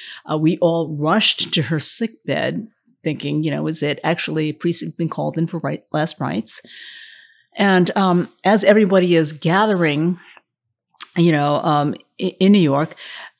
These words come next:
you know, my brother leans over my mother and, you know, he's just trying to get her to respond, right? And what does he say? He says, he says, "Mom," he says, "the Yankees are in a slump."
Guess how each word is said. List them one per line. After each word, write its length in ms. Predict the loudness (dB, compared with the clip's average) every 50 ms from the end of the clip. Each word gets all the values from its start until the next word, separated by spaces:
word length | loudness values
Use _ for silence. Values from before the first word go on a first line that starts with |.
| _ _
you 80 | 4 6
know, 100 | 6 6
my 100 | 6 4
brother 840 | 2 0 -2 -2 0 0 0 0 0 -2 -2 -2 -4 -6 -10 -12 -18 _ _ _ _ _ _ _ _ _ _ _ -6
leans 440 | -2 0 2 4 4 4 4 4 2
over 220 | 0 -2 0 0 0
my 140 | 2 2 2
mother 420 | 2 2 0 0 -2 -2 -2 -2
and, 240 | 0 0 2 2 0 0
you 180 | 0 2 4 4
know, 60 | 4
he's 220 | 4 2 2 2 0
just 280 | -2 -2 -2 -4 -6
trying 220 | -4 -2 0 0 0
to 60 | 0
get 180 | -2 -2 -4 -2
her 60 | -4
to 80 | -4 -4
respond, 800 | -4 -2 -2 -2 -2 -4 -4 -8 -8 -8 -8 -10 -10 -12 -8 -6
right? 320 | -4 -4 -4 -4 -6 -8 -14 -20 -20 -20 -20 -20 -20 -20 -20 -20 _ _ _ _ _ _ _ _ _ _
And 160 | 4 6 6 6
what 80 | 6
does 120 | 4 2 0
he 80 | -2
say? 340 | -2 -2 -2 -2 -2 -2 -4
He 200 | -4 -4 -4 -4
says, 340 | -2 -2 -2 -2 -2 -4 -8 -12 _ _ _ _ _ _
he 60 | -10
says, 300 | -8 -6 -6 -8 -8 -12 _ _ _ _ _ _ _ _ _ _ _ _ _ _
"Mom," 640 | 0 4 6 8 8 8 8 6 6 4 0 -2 -2
he 140 | -2 -2 -2
says, 480 | -4 -4 -2 -2 -2 -2 -4 -4 -8 -10 _ _ _ _ _ _ _ _ _ _ _
"the 160 | -2 0 0 2
Yankees 580 | 2 2 4 4 4 2 2 0 0 0 2 0
are 180 | 0 2 0 0
in 120 | 0 0
a 60 | 0 0
slump." 720 | 0 0 -2 -2 -4 -4 -2 -2 0 -2 -2 -6 -10